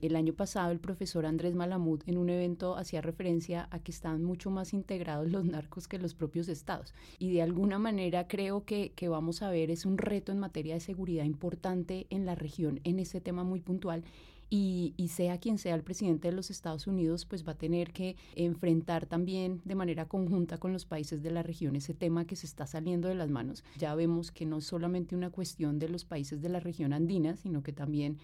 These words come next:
pues, se está pasando a otros países de Centroamérica, se está yendo hacia los países del sur del continente, y eso creo que es una dinámica que preocupa porque, pues, va acompañado de lo que hablábamos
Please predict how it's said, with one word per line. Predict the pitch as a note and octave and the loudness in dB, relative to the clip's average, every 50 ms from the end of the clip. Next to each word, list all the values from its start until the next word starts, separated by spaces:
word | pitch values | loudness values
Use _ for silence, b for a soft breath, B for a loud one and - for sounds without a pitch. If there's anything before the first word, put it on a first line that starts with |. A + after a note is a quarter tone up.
| B B B B - | B B B B -6
pues, | - F#3 - | -6 -4 -4
se | F#3+ | -6
está | E3+ - D#3+ D#3+ - | -8 -8 -8 -8 -8
pasando | E3 - - F3+ F3 E3+ E3 E3+ F3 F3 - - | -8 -4 -2 0 2 2 2 2 0 0 -2 -4
a | D3+ | -4
otros | D3 C#3+ - - D3 - | -4 -4 -6 -8 -12 -10
países | - F3+ F3 E3+ D#3 C#3+ - D#3 E3 E3 E3 | -6 -4 -2 -2 -2 0 0 0 0 2 0
de | E3+ E3 | -2 -2
Centroamérica, | - E3 D#3 D3+ D3+ C#3+ C#3+ E3 F#3 F#3+ F#3+ F#3 E3+ - G3 F3+ F3+ | -2 -2 -2 -2 0 0 2 2 2 2 0 -2 -4 -6 -6 -6 -6
se | F3 - E3+ | -6 -6 -10
está | E3 - E3+ D#3 | -10 -8 -6 -4
yendo | D#3 D3+ D#3+ D#3 D3+ D3+ D#3 D#3+ E3 F3+ | 0 0 0 2 2 2 2 0 0 -2
hacia | F3 D3+ - E3 | -4 -6 -6 -4
los | D#3 D3+ C#3+ - | -6 -6 -6 -6
países | - D3 C#3+ C#3 C#3 C#3+ D#3+ E3 D#3+ - - - | -4 -2 -2 -2 -2 -2 -2 -2 -4 -4 -4 -2
del | D#3+ E3 D#3 | -2 -2 -2
sur | - - D#3+ C#3+ C#3 | 0 0 0 0 2
del | D#3 D3 D3+ | 0 0 2
continente, | - E3+ E3 E3 E3 D3 E3 G#3 G#3+ G#3 G3+ A3 G#3+ G#3 B B B B B | 2 2 2 4 2 2 2 4 4 4 4 2 -2 -2 B B B B B
y | F3+ F3+ E3+ E3 | 0 4 4 4
eso | D#3 D#3 - E3+ F3 E3+ | 4 4 2 -2 -2 0
creo | - G3+ G3 F#3+ | -2 -2 -2 -2
que | G#3 | -4
es | G3 - G3+ | -4 -2 -2
una | G3 F#3+ | -2 0
dinámica | G3 G3+ F3+ D3+ D#3 D#3+ D3+ - G3 F#3+ F#3+ F#3 F3 E3 - | 0 0 2 2 2 0 0 -2 -4 -4 -2 -2 -4 -4 -2
que | - E3+ D3 | -2 -2 -2
preocupa | - D3 D3+ D3 - - A3+ G#3+ - A#3 A#3 C4+ C#4 - | 0 -2 -2 -2 0 0 0 0 0 -2 -4 -4 -6 -8
porque, | A3 G3+ - - E3+ D3 | -10 -10 -6 -6 -6 -4
pues, | C#3+ E3 D3+ C#3 C#3+ | -4 -4 -4 -2 -2
va | D3 C#3+ C#3 C#3+ D3 C#3+ | -2 -2 -4 -4 -4 -6
acompañado | C#3+ E3+ E3 - F#3+ F#3 E3+ F3 D#3 D#3 C#3+ C#3 C#3+ D3+ D#3+ E3+ | -8 -8 -6 -4 -4 -4 -2 0 0 0 2 2 2 2 2 2
de | E3+ F3+ E3+ | 0 0 -2
lo | F3 E3 | -2 -2
que | - D3 | -2 0
hablábamos | C#3 C#3 D3 C#3+ C#3+ C#3+ C3+ F3+ F3+ - | 0 0 0 0 0 2 0 0 0 -4